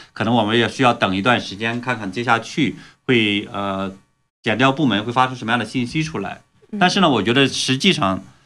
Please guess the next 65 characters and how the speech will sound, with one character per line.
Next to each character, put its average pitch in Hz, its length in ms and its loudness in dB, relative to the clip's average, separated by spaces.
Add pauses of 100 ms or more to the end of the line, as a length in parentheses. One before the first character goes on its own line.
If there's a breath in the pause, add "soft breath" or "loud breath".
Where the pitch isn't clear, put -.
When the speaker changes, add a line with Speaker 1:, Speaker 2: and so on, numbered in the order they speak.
(160 soft breath)
Speaker 1:
我 143 100 4
也 165 140 6
一 175 60 2
直 143 120 0
担 160 240 2
心， 160 220 0
对 139 160 4
台 113 220 0
湾 165 180 6
来 95 160 4
说 110 220 -4
呢， 95 200 -2 (680)
现 165 240 2
在 147 200 6
是 127 200 0
有 104 160 2
这 110 120 0
种 101 200 -4
日 143 200 4
本， 95 360 -2 (320)
那 120 180 2
么 101 440 0
美 117 200 0
国， 107 420 -2
还 120 120 -2
有 117 40 0
等 127 200 2
等 117 100 0
很 101 120 -2
多 113 100 0
这 117 100 0
种 98 280 -2 (320)
盟 127 260 2
友 139 200 0
对， 107 320 -2 (100)
呃， 110 220 -4
台 113 180 -2
湾 123 160 2
进 120 80 -6
行 127 80 -4
保 113 140 -10
护， - 320 -12
对 98 100 -6
吧？ 98 140 -8 (240)
但 170 100 2
是 165 80 -2
对 180 140 4
台 147 200 2
湾 180 160 6
来 175 120 4
讲， 123 120 4
最 160 120 4
大 160 120 8
的 131 100 2
威 151 140 4
胁 151 140 -2
应-， 127 160 0
其 - 160 -10
实 - 80 -4
还 113 160 0
是 123 60 -6
来 101 160 2
自 101 80 -8
内 104 200 -4
部。 - 180 -10